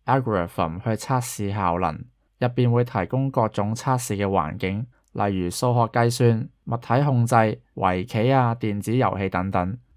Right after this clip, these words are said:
做到好似少林足球周星馳所講人人有功練嘅效果。事實上，Open A I嘅理念呢，就係唔想大公司控制晒有關A I嘅技術。有傳當初Open A I嘅創立就係因為 Elon Musk 同其他矽谷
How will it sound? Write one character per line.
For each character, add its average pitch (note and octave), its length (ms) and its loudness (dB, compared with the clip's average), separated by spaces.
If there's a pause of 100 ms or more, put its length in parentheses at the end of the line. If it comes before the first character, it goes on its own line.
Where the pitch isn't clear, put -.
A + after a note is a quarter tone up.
(100)
做 C#3 220 4
到 D3+ 140 2
好 D3+ 160 2
似 E3+ 180 2
少 C#3+ 180 0 (100)
林 F#2+ 80 -2
足 D3 120 -2
球 F#2+ 280 0
周 C3+ 220 0
星 C#3 200 0
馳 G#2+ 240 -2
所 G#2+ 220 0
講 A2+ 260 2
人 F#2+ 200 0
人 F#2+ 220 0
有 F#2+ 200 2
功 C3+ 260 2
練 G2+ 200 4
嘅 G2+ 180 0
效 F2+ 240 0
果。 F2+ 340 -2 (300)
事 - 200 -4
實 C#3+ 120 2
上 C3 300 2
，Open E3 380 4
A E3+ 120 -2
I D3+ 140 4
嘅 C3 100 2
理 G#2+ 200 2
念 G#2 180 0
呢， A#2+ 120 0
就 B2 140 0
係 F#2+ 340 0
唔 F2+ 140 -6
想 G2+ 260 -4
大 G#2+ 160 2
公 A#2 180 0
司 B2+ 200 2
控 G#2+ 260 -2
制 G2 220 2
晒 G2+ 240 0
有 F#2+ 200 0
關 A#2 280 0
A A#2+ 120 2
I A#2 140 2
嘅 G2+ 80 -2
技 F2 240 -4
術。 F2 220 -4 (320)
有 C3+ 280 4
傳 G#2 380 0
當 D3+ 260 2
初 D#3+ 140 0
Open D3 500 2
A C#3+ 100 2
I D3 160 4
嘅 A#2+ 140 4
創 A2+ 260 -2
立 G#2 220 0
就 G#2+ 120 0
係 G#2 140 2
因 C3+ 160 2
為 B2 120 4
Elon C3 340 2
Musk B2+ 260 0
同 F#2+ 240 -4
其 G2+ 160 -4
他 A#2+ 140 2
矽 A#2+ 180 -2
谷 C3 160 -2